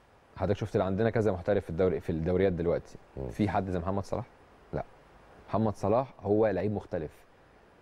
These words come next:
Speaker 1: موهبته، إصراره بدأ من زمان، من، من نادي المقاولين العرب،
Speaker 2: مم.
Speaker 1: السفر اللي كان بيسافره،
Speaker 2: طبعًا.
Speaker 1: الموهبة اللي عنده العظيمة، إصراره، تغير عقليته. محمد صلاح بدأ في
Speaker 2: قدرته
Speaker 1: أندية
Speaker 2: على التأقلم والاندماج،
Speaker 1: بالظبط.
Speaker 2: قدرته على التطور
Speaker 1: بالظبط.
Speaker 2: و-، والتطوير.
Speaker 1: من بازل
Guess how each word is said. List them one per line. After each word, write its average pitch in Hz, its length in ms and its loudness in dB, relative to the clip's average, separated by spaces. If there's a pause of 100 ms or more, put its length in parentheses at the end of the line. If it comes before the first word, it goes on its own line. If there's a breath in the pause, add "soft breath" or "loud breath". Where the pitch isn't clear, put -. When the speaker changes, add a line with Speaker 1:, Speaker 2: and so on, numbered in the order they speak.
(120)
Speaker 1:
موهبته، 107 460 2 (600)
إصراره 104 580 2
بدأ 98 220 4
من 90 160 -4
زمان، 98 360 0
من، 82 160 -2
من 82 140 -4
نادي 98 140 2
المقاولين 95 300 4
العرب، 104 280 4
Speaker 2:
مم. 64 220 -12 (220)
Speaker 1:
السفر 95 360 -4
اللي 80 120 -4
كان 82 160 -8
بيسافره، 95 420 -4 (100)
Speaker 2:
طبعًا. 69 200 -2 (240)
Speaker 1:
الموهبة 101 440 4
اللي 104 140 2
عنده 110 200 2
العظيمة، 98 480 2
إصراره، 110 340 2
تغير 117 440 2
عقليته. 107 460 0
محمد 117 320 -2
صلاح 123 180 2
بدأ 120 160 2
في 113 100 2
Speaker 2:
قدرته 117 180 2
Speaker 1:
أندية 147 140 0
Speaker 2:
على 113 140 2
التأقلم 101 560 -4
والاندماج، 82 460 -2
Speaker 1:
بالظبط. 92 300 0
Speaker 2:
قدرته 104 220 0
على 87 140 2
التطور 98 480 0
Speaker 1:
بالظبط. 87 280 0
Speaker 2:
و-، 73 200 -4
والتطوير. 85 580 -4
Speaker 1:
من 95 180 -2
بازل 107 420 0